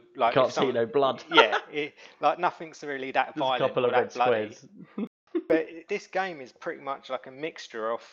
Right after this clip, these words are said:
Speaker 1: Rocky, Fight Club, Bloodsport, and a bit of Double Dragon.
Speaker 2: Double
Speaker 1: Basically,
Speaker 2: Dragon.
Speaker 1: y-, you're, you're just out on revenge because your dad got killed and your brother's gone missing, and,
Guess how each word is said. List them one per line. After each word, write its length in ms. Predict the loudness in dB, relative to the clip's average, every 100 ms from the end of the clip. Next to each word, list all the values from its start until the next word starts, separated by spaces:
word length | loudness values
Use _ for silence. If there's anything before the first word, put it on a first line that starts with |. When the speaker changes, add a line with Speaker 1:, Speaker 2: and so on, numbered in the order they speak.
| -14
Speaker 1:
Rocky, 680 | 0 0 0 -6 -10 -12 -14 _ _
Fight 440 | -10 -2 0 0 -4
Club, 360 | -2 0 -2 -8 _ _
Bloodsport, 760 | 0 0 0 -12 -8 -6 -6 -8
and 120 | -10
a 40 | -8
bit 160 | -8
of 120 | -2
Double 240 | 0 0 -2
Dragon. 440 | -2 -2 -2 -8 -14 -10
Speaker 2:
Double 140 | 0
Speaker 1:
Basically, 460 | 4 4 2 -4 -6
Speaker 2:
Dragon. 180 | -10 -18 -20
Speaker 1:
y-, 120 | -10
you're, 240 | -2 0 0
you're 180 | -2 -2
just 200 | -4 -2
out 220 | 0 0 -4
on 160 | -8
revenge 560 | -6 -2 -2 -4 -14 -14
because 500 | -12 -8 -8 -8 -10 -16 -20 _
your 180 | -2 -2
dad 260 | 2 2 2
got 160 | -4 -10
killed 440 | -6 -6 -6 -10 -14 _ _ _
and 380 | -4 -2 -4 -8
your 80 | -4
brother's 400 | 0 0 0 -10
gone 200 | -10 -8
missing, 560 | -10 -10 -12 -12 -14 -18 _ _ _ _ -4
and, 340 | 0 0 -4